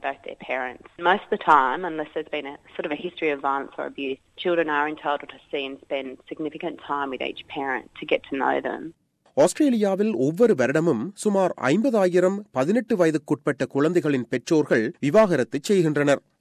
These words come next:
Speaker 1: We really encourage people to think about the kids' schedules and think about really how the kids are going to work between the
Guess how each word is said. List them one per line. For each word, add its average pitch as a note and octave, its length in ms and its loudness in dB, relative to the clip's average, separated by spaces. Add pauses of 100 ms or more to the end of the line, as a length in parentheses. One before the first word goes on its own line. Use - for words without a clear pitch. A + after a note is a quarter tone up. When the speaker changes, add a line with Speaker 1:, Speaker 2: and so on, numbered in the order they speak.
(160)
Speaker 1:
We F3+ 120 4
really F3 200 6
encourage D3+ 360 -2
people D3+ 220 -6
to C#3 100 -10
think D#3 180 -6
about - 240 0
the E3 120 -12
kids' - 300 -6
schedules A3+ 580 -4 (140)
and D#3+ 100 -6 (100)
think E3+ 200 -10
about D3 200 2 (140)
really D3 300 -2 (160)
how C#3+ 160 0 (120)
the - 160 -20
kids C#3 220 -10 (120)
are C#3+ 160 -12
going C3+ 200 -8 (140)
to C#3+ 100 -6 (380)
work D3 260 -4
between C#3+ 300 -10
the - 40 -10